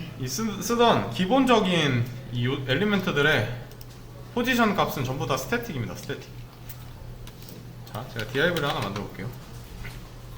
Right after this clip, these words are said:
그리고 섹션도 하나 만들어 볼게요. 디아이브이는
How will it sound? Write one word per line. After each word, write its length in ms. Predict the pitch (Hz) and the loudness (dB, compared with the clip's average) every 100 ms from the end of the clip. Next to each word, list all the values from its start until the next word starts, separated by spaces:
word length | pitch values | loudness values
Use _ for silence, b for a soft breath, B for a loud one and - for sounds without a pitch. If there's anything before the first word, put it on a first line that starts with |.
| - - - - - - - - - - - - - - - - - - - | -8 -8 -6 -10 -10 -10 -10 -10 -10 -8 -8 -8 -10 -10 -10 -10 -10 -8 -4
그리고 240 | 139 185 | -2 -2
섹션도 460 | 202 208 - 170 - - - - - - - - | 0 0 2 0 -2 -10 -14 -16 -16 -16 -14 -6
하나 180 | 139 139 | -4 -2
만들어 220 | 101 110 | -2 -4
볼게요. 240 | - 90 - - - - - - - - - - - | -4 -8 -12 -12 -12 -8 -6 -6 -8 -12 -12 -12 -6
디아이브이는 580 | 143 160 175 143 139 | 4 6 6 4 2